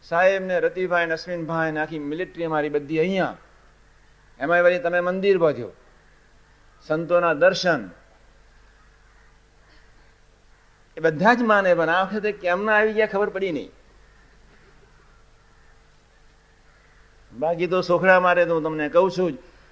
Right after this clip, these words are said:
અમારા એ ગામમાં ત્રણસો ને પંદર સરપંચ.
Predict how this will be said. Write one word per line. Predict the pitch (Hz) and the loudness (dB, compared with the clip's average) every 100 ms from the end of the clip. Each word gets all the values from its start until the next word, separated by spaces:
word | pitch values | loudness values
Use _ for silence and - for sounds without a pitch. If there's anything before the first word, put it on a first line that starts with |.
| - - _ - 110 | -20 -20 _ -20 -6
અમારા | 131 160 165 | 0 4 6
એ | 165 | 4
ગામમાં | 151 151 160 160 160 143 | 2 2 2 2 -2 -2
ત્રણસો | 151 165 151 156 | -2 -2 -2 -4
ને | |
પંદર | 127 151 170 160 135 | -2 -2 0 0 2
સરપંચ. | 156 151 - 107 | 2 0 -2 -10